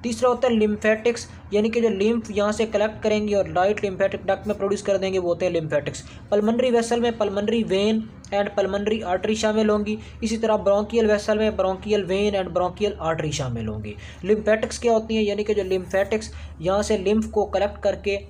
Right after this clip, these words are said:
राइट thoracic lymph duct में पोर कर देंगे। तो ये होती है सर्कुलेशन। उसके बाद है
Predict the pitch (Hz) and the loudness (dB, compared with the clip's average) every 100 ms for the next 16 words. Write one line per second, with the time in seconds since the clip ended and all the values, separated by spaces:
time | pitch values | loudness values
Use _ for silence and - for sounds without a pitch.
0 | - - 170 190 214 220 202 190 190 196 | -16 -8 0 4 4 2 0 0 0 -4
1 | 180 185 185 170 170 - 202 214 - 185 | -2 -4 -2 -2 -2 -4 -6 -6 -4 2
2 | 175 156 151 123 127 - - - - 233 | 2 2 -2 -2 -4 -6 -10 -8 0 0
3 | 247 247 220 214 208 196 220 214 - - | 2 2 0 0 0 0 -2 -4 -12 -8
4 | 233 254 233 240 | -2 2 2 2